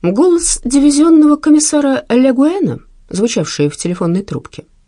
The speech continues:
был абсолютно безапелляционным. "Да в гробу я видал твое душевное состояние, мать твою, Камиль.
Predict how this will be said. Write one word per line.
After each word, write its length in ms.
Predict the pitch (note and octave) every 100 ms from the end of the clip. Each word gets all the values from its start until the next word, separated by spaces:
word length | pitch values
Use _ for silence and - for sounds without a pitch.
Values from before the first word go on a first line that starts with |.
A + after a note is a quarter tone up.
| _ -
был 400 | G3 G3 F3+ -
абсолютно 680 | F3+ - G3+ F#3+ F3 E3+ D#3
безапелляционным. 1040 | D#3+ F#3+ F3+ E3 F3 F3 - A#2+ - - _ _ _ _ _ _ _
"Да 200 | C#3+ F#3 G#3+
в 80 |
гробу 400 | F#3+ A3+ B3+ E4
я 140 | G4+ G4
видал 320 | F#4+ D#4 G#3
твое 220 | A3+ A3
душевное 520 | G#3 A#3+ A#3+ G#3 G3+
состояние, 680 | G3+ A3+ - A#3+ G#3+ B2+ C3
мать 260 | D3+ B3 -
твою, 160 | C#3 C3
Камиль. 500 | - G#3+ C#3 -